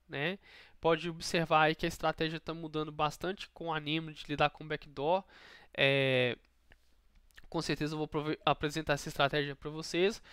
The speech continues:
Geralmente, né, você já assume uma postura de gerar essa energia mesmo, né, porque não existe nenhum potencial do inimigo roubar a energia seu,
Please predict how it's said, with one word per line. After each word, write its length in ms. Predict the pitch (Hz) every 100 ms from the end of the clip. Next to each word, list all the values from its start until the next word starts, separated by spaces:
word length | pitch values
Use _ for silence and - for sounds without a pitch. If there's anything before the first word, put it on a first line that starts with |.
| - - -
Geralmente, 560 | 202 214 226 - 262 - _
né, 300 | - 208 247 214
você 420 | 208 - 226 226
já 320 | 220 220 214 214
assume 340 | 202 226 214
uma 160 | 220 220
postura 460 | 233 - 226 240
de 140 | 233 247
gerar 220 | 240 233
essa 220 | 233 240
energia 500 | 226 220 196 202 220
mesmo, 480 | 208 190 240 254 277 - - -
né, 140 | 175
porque 300 | 185 208 -
não 80 | 190
existe 340 | 190 180 190 190
nenhum 200 | 185 190
potencial 480 | 185 190 185 175 175
do 100 | 175
inimigo 400 | 175 170 160 170
roubar 360 | 175 170 160
a 60 | 160
energia 420 | 170 165 - 175
seu, 320 | - 190 226